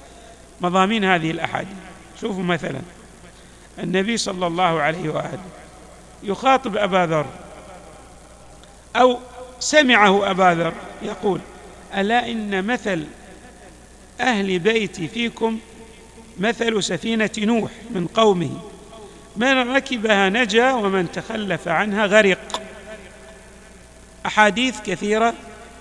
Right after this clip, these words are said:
سميها شنو؟ أحاديث السفينة،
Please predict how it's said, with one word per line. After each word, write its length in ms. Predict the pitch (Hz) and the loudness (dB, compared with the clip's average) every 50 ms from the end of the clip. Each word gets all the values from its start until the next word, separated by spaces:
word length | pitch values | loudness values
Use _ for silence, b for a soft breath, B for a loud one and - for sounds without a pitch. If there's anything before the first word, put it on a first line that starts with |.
| - - - - - - - | -20 -20 -20 -20 -20 -16 -10
سميها 380 | - - 170 170 196 214 214 | -8 -8 -6 -4 -2 -2 -2
شنو؟ 400 | 190 - 233 233 214 208 208 190 175 - - - - - - - - - - - - - - - - - - - - | 0 0 2 2 2 0 0 -2 -4 -8 -14 -18 -20 -20 -20 -20 -20 -20 -20 -20 -20 -20 -20 -20 -20 -20 -20 -16 -12
أحاديث 920 | 151 - - - 165 175 175 170 165 156 156 175 185 202 208 214 220 226 220 - - - - - - - - - - - - - - - - - - - - - - - - - - 190 | -12 -12 -4 0 4 6 6 6 4 2 0 -2 -2 0 -2 -2 -2 -2 -4 -4 -10 -16 -18 -18 -18 -20 -20 -20 -20 -20 -20 -20 -20 -20 -20 -20 -20 -20 -20 -20 -20 -20 -20 -12 -6 -2
السفينة، 1200 | 190 202 - - - - - - 170 160 151 - - 180 190 180 170 156 151 147 156 185 190 - | 0 0 0 0 -2 -4 -4 -2 -2 -2 -2 -2 -4 -2 -2 0 0 0 0 0 2 2 2 2